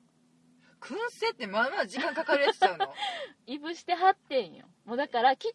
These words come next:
Speaker 2: と、こんだけ時間かかるってことは、
Speaker 1: うん。
Speaker 2: めっちゃ、もうなんか、すごいの来るんちゃうかって言って楽しみにしてたよね。
Speaker 1: うん。
Speaker 2: その前にカツサンドも来てます。
Speaker 1: はい。
Speaker 2: その前に唐揚げも来てます。
Speaker 1: はい。
Speaker 2: うわ、美味しいってなって、あと何や、あ、来てないでポテトサラダって。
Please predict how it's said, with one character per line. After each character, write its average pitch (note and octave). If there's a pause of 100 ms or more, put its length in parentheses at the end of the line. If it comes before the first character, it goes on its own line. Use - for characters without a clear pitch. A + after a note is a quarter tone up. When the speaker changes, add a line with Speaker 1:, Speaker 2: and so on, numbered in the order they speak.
Speaker 2:
と、 C4+
こ G#4
ん A#4
だ A#4
け G4+
時 A4+
間 B3
か B3
か D4+
る D#4
っ -
て G3+
こ F#3
と D#3+
は、 F3
Speaker 1:
う E3+
ん。 D3+ (480)
Speaker 2:
め G#3+
っ A3 (120)
ち -
ゃ、 D#4+ (400)
も B3+
う -
な A3+
ん A3
か、 F3 (220)
す -
ご D#4+
い C4+
の G#3+
来 A#3
る A3+
ん G3+
ち G#3
ゃ F3+
う E3
か B3
っ -
て -
言 F3
っ -
て -
楽 C4+
し C#4
み A3
に E3
し -
て E3+
た D3+
よ C#3
ね。 G#3
Speaker 1:
う D#3
ん。 D3 (240)
Speaker 2:
そ D4+
の E4
前 D#4+
に F#3
カ C#4
ツ C4+
サ D4
ン B3
ド F3
も D3
来 -
て A3
ま A3
す。 A#3+
Speaker 1:
は E3+
い。 - (120)
Speaker 2:
そ C#4+
の F#3
前 F#3
に G#3
唐 D#4
揚 E4
げ F4+
も A3+
来 A3+
て A#3
ま A#3+
す。 B3+
Speaker 1:
は F3
い。 F4
Speaker 2:
う F#4
わ、 D#4+
美 E4
味 F4+
し G4
い D#4
っ -
て G#3
な F3
っ -
て、 G#3
あ B3+
と F4+
何 C#4
や、 -
あ、 - (600)
来 -
て G4+
な D#4+
い -
で F3+
ポ -
テ G#3
ト G3
サ G#3+
ラ F#3+
ダ D#3
っ C3+
て。 -